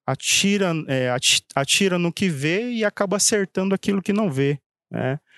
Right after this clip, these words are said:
A gente tem um, um dado na internet que eu achei bastante curioso,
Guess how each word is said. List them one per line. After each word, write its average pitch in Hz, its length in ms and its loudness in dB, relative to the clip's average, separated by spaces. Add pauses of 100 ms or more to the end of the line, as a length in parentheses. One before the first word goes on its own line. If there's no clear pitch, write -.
(500)
A 156 40 -10
gente - 120 -6
tem 170 120 0
um, 170 220 0 (460)
um 135 180 -4
dado 135 460 -2
na 127 100 -2
internet 135 460 -2
que 147 60 -2
eu - 20 0
achei 139 180 -4
bastante 147 400 -2
curioso, 151 720 -2